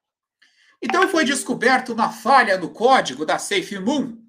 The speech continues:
né? Uma, uma falha que é bem, é, significante,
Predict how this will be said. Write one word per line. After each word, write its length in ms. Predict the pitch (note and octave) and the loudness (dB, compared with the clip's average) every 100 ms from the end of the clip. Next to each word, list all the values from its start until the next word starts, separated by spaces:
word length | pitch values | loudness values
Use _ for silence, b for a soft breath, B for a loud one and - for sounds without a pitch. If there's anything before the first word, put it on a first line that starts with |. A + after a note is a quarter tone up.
| _ _ _ _ | _ _ _ _
né? 240 | E3+ A#3+ F3 | -2 0 0
Uma, 280 | F#3+ G#3 G3 | 0 0 0
uma 220 | G3+ - | 0 0
falha 280 | G#3 A3 G#3 | 2 2 2
que 140 | A3 | 0
é 60 | F3 | -2
bem, 500 | C3 D4+ E4+ D#4 A3+ B B B | 0 0 0 -2 -6 B B B
é, 180 | G#3 G#3 | -2 -2
significante, 1300 | - C4+ C4 A#3 - - C4+ B3 - A2 - - | -2 -2 0 0 0 2 4 4 2 -6 -8 -14